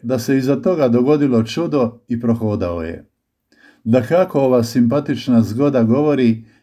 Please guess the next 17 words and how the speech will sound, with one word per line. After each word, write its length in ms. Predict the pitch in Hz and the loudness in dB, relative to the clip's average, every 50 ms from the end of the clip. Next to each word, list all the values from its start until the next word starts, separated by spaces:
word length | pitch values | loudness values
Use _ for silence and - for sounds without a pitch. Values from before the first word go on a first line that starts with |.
| _ _ | _ _
kako 320 | - 143 147 143 - 147 | -8 -8 -8 -4 -2 -2
nikada 760 | 156 180 214 226 233 - 160 147 131 131 127 127 131 - - - | 2 2 2 2 2 0 -2 -2 -2 -2 -2 -2 -2 -6 -4 -4
ne 220 | 117 135 165 170 | -2 -2 -2 -4
trebamo 460 | - 135 113 107 113 113 110 113 117 | -4 -4 -2 0 2 4 4 4 4
odustajati 840 | 117 110 104 127 151 - - - - 135 117 117 113 113 113 113 113 | 4 2 0 -4 -6 -8 -10 -8 -4 -2 -2 -2 -2 -2 -2 -4 -2
u 120 | 107 110 | -2 -2
vjeri. 440 | 104 101 113 113 90 85 - - - _ _ _ _ _ _ _ _ _ _ _ _ _ _ | -4 -2 -2 -2 -2 -4 -8 -14 -16 _ _ _ _ _ _ _ _ _ _ _ _ _ _
Isus 420 | - 202 - - - 147 117 - 139 | -10 -10 -8 -6 -8 -8 -4 2 4
i 80 | 120 | 4
Marija 640 | 110 120 135 147 151 156 151 139 127 117 117 - - | 4 4 4 0 -2 -2 -2 -2 -2 -4 -6 -8 -14
zajedno 560 | - 92 85 107 139 127 110 87 80 92 - 123 | -18 -12 -8 -4 -2 -2 -2 -4 -6 -8 -8 -8
djeluju. 580 | 78 95 90 78 76 78 80 78 76 - - - _ _ _ _ _ _ _ _ - - _ _ | -6 -8 -8 -6 -6 -6 -6 -6 -6 -8 -10 -16 _ _ _ _ _ _ _ _ -20 -20 _ _
Isus 400 | - 175 180 - - 120 117 - | -8 -8 -8 -4 -4 -4 -2 0
je 100 | 147 127 | 0 0
dijete 460 | 110 104 113 123 143 156 156 - 151 120 | 2 2 2 2 2 0 -4 -4 -8 -8
svoje 280 | - - 123 117 107 | -6 -4 -2 0 2
majke, 680 | 113 123 139 139 139 127 117 - - 123 113 101 98 | 2 2 4 2 0 -2 -4 -4 -4 -4 -4 -4 -4